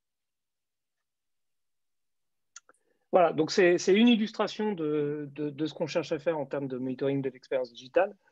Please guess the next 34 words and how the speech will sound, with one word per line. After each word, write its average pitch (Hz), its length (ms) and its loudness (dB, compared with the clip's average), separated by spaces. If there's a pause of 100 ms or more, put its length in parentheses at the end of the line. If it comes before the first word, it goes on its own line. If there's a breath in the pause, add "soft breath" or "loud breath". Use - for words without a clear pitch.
(440)
Euh, 120 600 0
il 135 100 0
y 147 100 6
a 143 40 4
plein 185 400 6
d'autres, 185 460 0
euh, 139 460 -2
applications. 143 760 -4
On - 40 -8
a 139 80 -6
trouvé 139 280 -6
aussi 139 240 -6
des 131 140 -8
gens 139 160 -4
vraiment 135 260 0
dans 135 120 -6
l'I 123 160 0
T, 147 380 -2
euh, - 20 -4 (400 loud breath)
opérationnel 147 680 2
classique 143 420 -2
qui 135 80 -16
cherchent 147 260 -4
à - 20 0
monitorer 135 460 2
leur 143 140 0
transit 127 340 -6
I 139 40 -6
P, 165 320 4
leur 143 140 0
accès 143 460 0
à 131 80 -2
du 120 100 -12
SaaS, - 540 -4